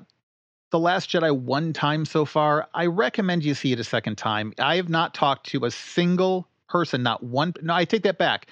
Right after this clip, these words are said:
There's one person who liked it the first time and said their opinion didn't change the second time. Of everyone I've spoken to, there's been exactly one person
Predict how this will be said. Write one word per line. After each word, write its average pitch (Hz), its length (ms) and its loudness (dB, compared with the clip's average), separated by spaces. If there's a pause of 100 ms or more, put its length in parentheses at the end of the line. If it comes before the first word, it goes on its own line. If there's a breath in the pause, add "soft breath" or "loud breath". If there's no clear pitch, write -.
(180 loud breath)
There's 156 200 2
one 202 340 0
person 226 340 2
who 185 140 4
liked 175 260 2
it 180 80 -6
the 165 100 -2
first 170 280 -2
time 160 240 2
and 143 120 0
said 147 200 2
their 139 100 4
opinion 135 340 0
didn't 120 240 -2
change 117 320 -2
the 110 120 -6
second 107 300 -4
time. 90 220 -8 (720 soft breath)
Of 143 100 2
everyone 220 440 2
I've 196 180 0
spoken 180 360 0
to, 170 100 2
there's 147 200 0
been 147 140 0
exactly 143 560 2
one 143 260 0
person 107 440 -4